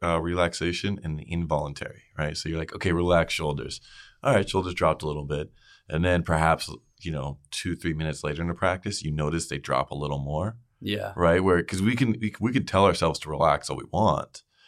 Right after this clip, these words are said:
Speaker 1: but then there's a system, you know, that communicates differently
Speaker 2: It's a
Speaker 1: with your
Speaker 2: different
Speaker 1: command.
Speaker 2: button.
Speaker 1: Yeah, it is.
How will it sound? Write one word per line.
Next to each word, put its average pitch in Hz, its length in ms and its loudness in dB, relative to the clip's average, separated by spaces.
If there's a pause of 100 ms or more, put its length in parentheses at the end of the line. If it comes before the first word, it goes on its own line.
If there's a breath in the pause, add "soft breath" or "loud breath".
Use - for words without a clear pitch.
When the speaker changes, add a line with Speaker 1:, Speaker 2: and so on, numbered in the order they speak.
(220 soft breath)
Speaker 1:
but 76 140 -6
then 95 200 4
there's 80 200 0
a 71 60 -4
system, 73 720 -4 (300 soft breath)
you 73 180 0
know, 62 260 -2
that 71 160 -4 (800)
communicates 78 500 -2
differently - 540 -4 (680 soft breath)
Speaker 2:
It's 127 80 -4
a 131 40 0
Speaker 1:
with 120 60 -2
your 127 80 2
Speaker 2:
different 123 140 4
Speaker 1:
command. 95 240 4
Speaker 2:
button. 85 320 -6
Speaker 1:
Yeah, 90 260 4
it 90 140 2
is. 85 320 2